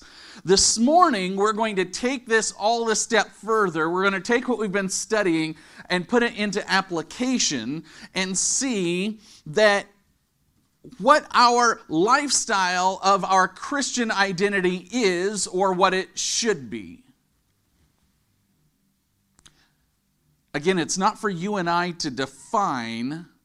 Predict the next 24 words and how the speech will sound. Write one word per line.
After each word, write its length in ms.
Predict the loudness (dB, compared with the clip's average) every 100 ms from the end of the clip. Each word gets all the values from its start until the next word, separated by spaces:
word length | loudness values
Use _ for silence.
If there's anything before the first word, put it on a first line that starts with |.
| _ _ _ _ _ _ _ _ _
what 200 | -2 0
the 80 | 2
Bible 340 | 4 4 2 -2
says. 400 | -2 -2 -4 -4
It's 140 | -2
not 240 | 0 0
for 200 | 0 0
us 220 | 4 2 0
to 140 | -6
define 880 | -4 -4 0 2 4 2 2 0 2
what 180 | 2 4
our 480 | 4 6 4 4 0 -14 -4
lifestyle 960 | 0 4 4 2 -2 2 4 4 2
as 200 | 0 -2
a 60 | -4
Christian 560 | -4 -4 -2 -2 -2
should 340 | -2 -2 -2 0
be 160 | -2
like. 380 | 0 0 -2 -4 -8 -20 -6
The 80 | -4
Bible 480 | 2 2 2 2 0
gives 440 | 0 -2 -2 0
us 300 | 0 0 -4 -4
answers 800 | -2 -2 -4 -8 -10 -10 -10